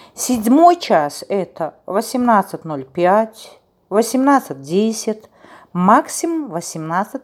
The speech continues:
пятнадцать. В восемнадцать двадцать мы уже назовём точное время или скажем: «Почти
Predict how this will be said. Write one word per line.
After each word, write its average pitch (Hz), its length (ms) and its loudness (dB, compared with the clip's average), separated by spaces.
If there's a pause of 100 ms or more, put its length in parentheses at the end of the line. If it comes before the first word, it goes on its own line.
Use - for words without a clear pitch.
(120)
пятнадцать. 147 680 -6 (1000)
В 180 100 -6
восемнадцать 208 840 0
двадцать 254 540 0 (240)
мы 262 260 -4
уже 330 220 -2
назовём 254 500 -2
точное 311 680 -2
время 151 440 -2
или 277 280 0
скажем: 151 640 -2 (420)
«Почти 214 680 -4